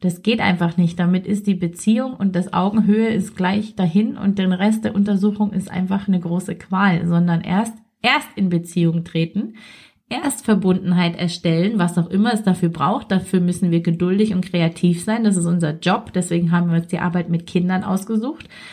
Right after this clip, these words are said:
Und dann, wenn wir verbunden sind, dann können wir versuchen, das Kind zu lenken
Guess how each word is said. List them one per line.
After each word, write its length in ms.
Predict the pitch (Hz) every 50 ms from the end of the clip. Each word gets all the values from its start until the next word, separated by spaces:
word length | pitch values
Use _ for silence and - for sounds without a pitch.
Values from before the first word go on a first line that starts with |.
| - - - - - _ _ _ _ -
Und 340 | 190 196 190 190 - -
dann, 300 | 254 262 294 320 311 269
wenn 140 | 233 214 214
wir 100 | 208 196
verbunden 480 | 202 208 180 180 190 190 - - 196 185
sind, 280 | 170 185 180 175 -
dann 220 | 185 185 208 254 277
können 220 | 262 262 240 233
wir 100 | 226 214
versuchen, 460 | 220 214 202 196 202 202 196 202 196
das 160 | 180 175 175 -
Kind 240 | - 196 185 175
zu 80 | - 180
lenken 600 | 170 170 165 185 196 202 202 214 214 214 208